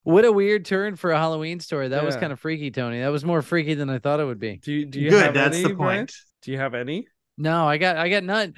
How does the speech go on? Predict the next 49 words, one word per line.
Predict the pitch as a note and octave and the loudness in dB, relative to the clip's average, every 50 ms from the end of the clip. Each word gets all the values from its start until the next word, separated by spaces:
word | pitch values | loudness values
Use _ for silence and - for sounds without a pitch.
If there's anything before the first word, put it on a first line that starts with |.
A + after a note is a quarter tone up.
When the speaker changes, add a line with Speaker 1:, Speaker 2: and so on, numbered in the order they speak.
| - - - _ - | -20 -20 -16 _ -6
Speaker 1:
Es-, | G#3+ E3+ D#3+ G#3+ | -6 -4 -2 -2
especially | A#3+ A3+ G#3+ F3 - - C4 A#3+ F#3+ A#3+ A#3+ A3+ | -2 -2 -2 -2 -2 -2 -2 -2 0 0 0 0
after | G3+ F3+ G3+ E3+ | 0 -2 -4 -4
that. | D3+ D3+ E3+ G3+ A#3+ B3+ G3 G3 | -4 -4 -4 -4 -4 -6 -6 -8
I | D#3+ E3+ | -10 -8
mean, | E3 E3+ F3 F#3 | -8 -6 -6 -4
we | G3 G3 | -2 0
got, | G#3+ G3+ F3+ F3+ | 0 0 0 -2
we | F#3 F#3+ G3 | -2 -2 -2
got | G3+ F#3 E3+ | -2 -2 -2
massive | F3 F3 F3 F#3 F#3+ - - F3+ D3+ | -4 -4 -4 -4 -6 -6 -8 -8 -2
folklore. | - F#3 F#3 F3 - F3+ F#3+ F#3+ F#3+ F3+ | 0 2 2 2 0 -2 -2 -2 0 0
We | F3 E3+ | -2 -2
got, | E3 F3 E3+ E3 | -2 -2 -2 -2
you | E3+ E3+ E3 E3 | -4 -4 -6 -4
know, | D3+ D3 D3 D3 D#3 | -4 -4 -6 -4 -4
erected | D3+ D#3 E3+ F3 E3 - F3 D#3 | -2 -2 0 -2 -2 -4 -6 -6
monuments. | D3+ D3+ D3+ D#3+ D#3+ E3+ E3+ E3+ E3 D#3+ D3+ - | -6 -6 -6 -6 -6 -6 -6 -8 -8 -10 -8 -4
We | E3+ E3 | -2 0
got | D#3 D3+ C#3+ B2+ | 2 2 0 0
songs | - - D#3 D3 D#3 D#3+ D#3+ C#3 | 0 0 0 2 0 -2 -4 -2
by | C#3 C#3+ C#3 | -2 -2 -2
Alison | C3+ C#3 D3 C#3 - D3 C#3 A#2 | 0 -2 -2 -4 -6 -8 -8 -4
Krauss. | - C#3 C3+ C#3+ D3+ D3+ - | 0 0 2 2 0 0 -2
Come | - D3+ C#3 | -4 -4 -4
on | C3 B2 A#2+ | -4 -4 -4
now. | A2+ G#2+ G2 F#2 - - | -6 -6 -8 -10 -12 -10
Speaker 2:
Yeah. | G#2 C#3+ C#3 C3 A#2+ A2 G#2 A2+ - - | -6 -4 -4 -4 -4 -4 -6 -8 -2 0
Speaker 3:
We | E3 E3 | 2 4
got | G3 F#3 | 4 6
Speaker 1:
Yeah. | F3 F#3+ | 6 6
Speaker 3:
Alison | G#3+ A3 A#3 G#3+ G3+ | 6 4 4 2 -2
Krauss | - - G#3 G3 G3+ G3 - | -2 2 2 2 2 2 0
and | E3+ - | -6 -4
Crusters. | - F3+ G3+ G3+ - - C3 G#2+ G#2 G#2+ | -2 0 0 0 -2 -4 -6 -6 -6 -4
What | C#3 E3+ | -2 -2
do | |
you | F#3+ F#3+ | -2 0
want? | G3 G3+ E3+ B2+ - D#3+ - - | 0 0 0 0 -2 -6 -14 -18
Speaker 1:
<laughs> | _ _ _ _ | _ _ _ _
Crusters, | - F3 E3+ E3 D#3 - - E3+ C3+ A2 G2 - - | 2 4 4 4 4 2 2 2 2 2 0 -6 -10
Crusters. | - - G#3+ G#3 G3+ F#3 F3+ - G3+ F#3+ D#3+ C#3 B2 A2 - | -4 0 2 2 2 2 0 -2 -2 0 0 -2 -4 -2 2
Speaker 2:
Cruster. | G3 G#3 A3+ A3+ A3 - D3 G3 F3 | 4 6 6 6 4 2 0 4 6
Speaker 3:
What? | F3 A3+ C4+ C4+ A#3+ G3+ D#3+ D3+ | 6 6 6 4 0 -4 0 2
But | A3 A#3 B3 | 2 4 4
Speaker 2:
Yeah. | |
Speaker 3:
again, | A3+ F3 B3+ B3+ G#3+ F3+ F#3+ | 4 4 4 4 2 2 2
it's | F#3+ F3+ - | 0 -2 -2
just, | - G3 - - | -4 -10 -10 -12